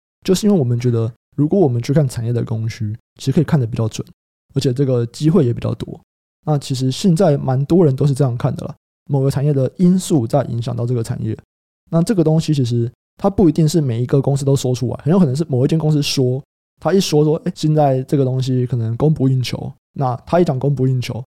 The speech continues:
哇，那所有厂商全部都供不应求啊，所以他的同业全部都会涨。所以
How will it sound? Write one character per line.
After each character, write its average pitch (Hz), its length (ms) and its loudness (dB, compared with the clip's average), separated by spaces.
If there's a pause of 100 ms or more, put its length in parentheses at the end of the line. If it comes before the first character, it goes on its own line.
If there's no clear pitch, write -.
(160)
哇， 139 60 -2
那 156 80 2
所 151 220 -2
有 196 60 -2
厂 117 160 -6
商 143 120 -4
全 127 160 -6
部 127 60 -4
都 143 80 2
供 135 160 0
不 123 100 -4
应 123 120 -2
求 - 160 -10
啊， - 180 -12
所 139 100 -2
以 131 40 0
他 160 80 2
的 160 80 2
同 - 180 -10
业 135 100 -2
全 123 160 -6
部 117 60 -2
都 113 80 -4
会 113 100 -2
涨。 - 220 -12 (160)
所 151 100 2
以 143 160 -4